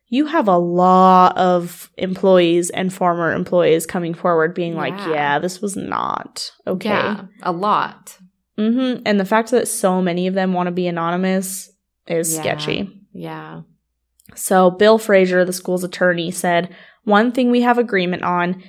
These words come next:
Speaker 1: it's a tragic circumstance. Anytime you have a seventeen-year-old die, it's horrendous, and we're crestfallen by it."
Speaker 2: Yeah, but the thing is, it was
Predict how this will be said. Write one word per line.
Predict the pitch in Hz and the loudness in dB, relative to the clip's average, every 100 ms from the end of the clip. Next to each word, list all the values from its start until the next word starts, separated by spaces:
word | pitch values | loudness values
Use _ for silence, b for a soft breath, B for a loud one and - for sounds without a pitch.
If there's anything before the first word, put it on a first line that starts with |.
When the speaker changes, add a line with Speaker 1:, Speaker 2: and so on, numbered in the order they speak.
| B | B
Speaker 1:
it's | - 196 | -6 -4
a | - | -6
tragic | - 196 190 214 | 0 2 2 -4
circumstance. | - 185 180 180 - 160 151 - | 0 -2 0 -6 -4 -2 -2 -4
Anytime | 202 196 202 220 220 | -2 -2 0 0 2
you | |
have | 220 | 0
a | 220 | -2
seventeen-year-old | - 185 - 196 190 196 190 | -2 -2 -2 -2 0 0 0
die, | 185 175 | 0 2
it's | 170 - - | 0 0 -4
horrendous, | - 190 190 175 165 165 | -4 0 2 2 0 -2
and | 180 175 | -6 -6
we're | 165 | -8
crestfallen | - 180 180 - - 165 - 180 185 | -4 -4 -4 -12 -8 -8 -6 -6 -8
by | - - - | -10 -8 -8
it." | - - - _ _ _ _ _ _ | -10 -16 -20 _ _ _ _ _ _
Speaker 2:
Yeah, | 277 | -8
but | 285 277 | -4 -4
the | 269 | -4
thing | 240 254 254 | -8 -8 -8
is, | 254 | -6
it | 240 208 | -6 -6
was | 226 202 | -8 -10